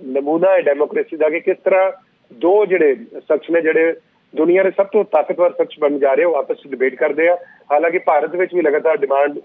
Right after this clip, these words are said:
ਉੱਠਦੀ ਰਹੀ ਕਿ ਰਾਹੁਲ ਗਾਂਧੀ ਔਰ ਪ੍ਰਾਈਮ ਮਿਨਿਸਟਰ ਨਰਿੰਦਰ ਮੋਦੀ ਨੂੰ ਇੱਕੋ ਸਟੇਜ ਤੇ ਆ ਕੇ ਦੇਸ਼ ਦੀ ਪਾਲਿਸੀਜ਼ ਬਾਰੇ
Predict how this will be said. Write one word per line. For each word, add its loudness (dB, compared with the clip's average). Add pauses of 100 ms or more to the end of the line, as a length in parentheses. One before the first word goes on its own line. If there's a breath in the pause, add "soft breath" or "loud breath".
(120)
ਉੱਠਦੀ -2
ਰਹੀ 2
ਕਿ -4
ਰਾਹੁਲ 0
ਗਾਂਧੀ -4 (460 soft breath)
ਔਰ 2
ਪ੍ਰਾਈਮ 0
ਮਿਨਿਸਟਰ -6
ਨਰਿੰਦਰ 0
ਮੋਦੀ -2
ਨੂੰ -4 (240)
ਇੱਕੋ -2
ਸਟੇਜ -4
ਤੇ 0
ਆ 2
ਕੇ -4
ਦੇਸ਼ 0
ਦੀ -2
ਪਾਲਿਸੀਜ਼ -2
ਬਾਰੇ 2